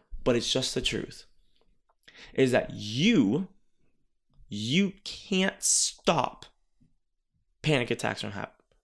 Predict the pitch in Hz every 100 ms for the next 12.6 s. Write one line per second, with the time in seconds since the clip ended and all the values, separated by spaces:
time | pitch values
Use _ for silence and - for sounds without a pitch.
0 | _ - 120 104 - - 107 - - -
1 | - - - - - 180 165 151 135 127
2 | - - - - 220 262 220 - 214 247
3 | 175 - 147 151 - - - 135 - -
4 | - - _ _ _ _ _ 131 131 135
5 | 113 113 123 101 - - - _ _ _
6 | _ - 123 147 170 160 151 - - 135
7 | 135 127 - 156 135 - - - - -
8 | 151 156 147 - - 214 170 120 120 139
9 | 131 139 110 - 143 131 131 - - 120
10 | 104 - - 123 107 - - - - -
11 | - _ _ _ _ _ _ _ _ -
12 | 123 110 - 113 - -